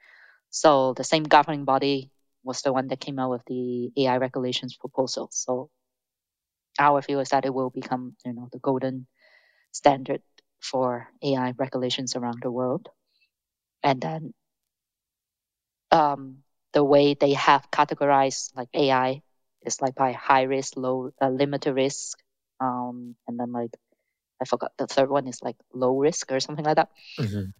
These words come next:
Speaker 1: So it is that framework, I think, is closest to what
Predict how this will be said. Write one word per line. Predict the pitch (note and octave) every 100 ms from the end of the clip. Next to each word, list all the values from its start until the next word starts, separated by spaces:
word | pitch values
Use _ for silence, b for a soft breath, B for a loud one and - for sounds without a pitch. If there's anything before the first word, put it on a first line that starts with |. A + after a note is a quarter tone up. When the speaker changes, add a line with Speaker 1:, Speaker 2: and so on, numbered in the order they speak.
| _
Speaker 1:
So | - D3+ -
it | E3
is | F#3 A3
that | - F#3
framework, | - D#3+ D#3+ F3+ -
I | D#3
think, | D3 D3
is | C#3
closest | - - D3+ D#3 -
to | C#3+ C3 B2 _ _ _ _ _ _ _ _ _
what | - C#3+